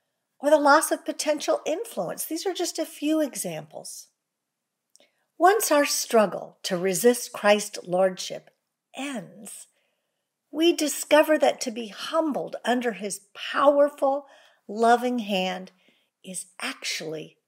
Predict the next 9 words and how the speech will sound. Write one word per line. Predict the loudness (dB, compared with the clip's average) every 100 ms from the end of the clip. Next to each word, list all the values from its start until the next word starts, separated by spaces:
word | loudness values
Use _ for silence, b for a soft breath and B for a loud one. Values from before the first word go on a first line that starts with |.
| _ _ -20
to | -18
begin | -16 -18 -20 _ _ -14 -12 -14 -16 _ -20
a |
life | -18 -12 -12 -12 -18 -20 -20
of | -20 _
true | -14 -12 -4 2 2 2 -6 -18
and | -18 -16 -16 -6 -2
rich | -2 -4 -18 -14
blessing. | -8 -6 -8 -14 -20